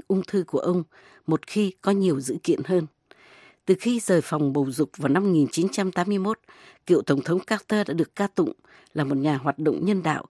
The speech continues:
của thế giới. Ông đã viết nhiều quyển sách, quyển mới nhất là A Full Life, Reflections at Ninety.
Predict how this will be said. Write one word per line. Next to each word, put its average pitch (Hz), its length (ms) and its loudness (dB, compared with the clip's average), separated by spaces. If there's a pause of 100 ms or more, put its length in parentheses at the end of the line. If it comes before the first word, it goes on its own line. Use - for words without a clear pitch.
của 147 220 -2
thế 175 140 -2
giới. 170 300 -2 (640)
Ông 208 160 2
đã 175 100 0
viết 226 260 -4
nhiều 156 300 2
quyển 139 180 -2
sách, - 260 -6 (580)
quyển 139 160 4
mới 165 160 2
nhất 214 200 -2 (200)
là 139 260 -4
A 180 80 2
Full 180 460 -2
Life, 175 360 -4 (160)
Reflections 175 880 -2
at 170 160 -2 (140)
Ninety. 165 540 -2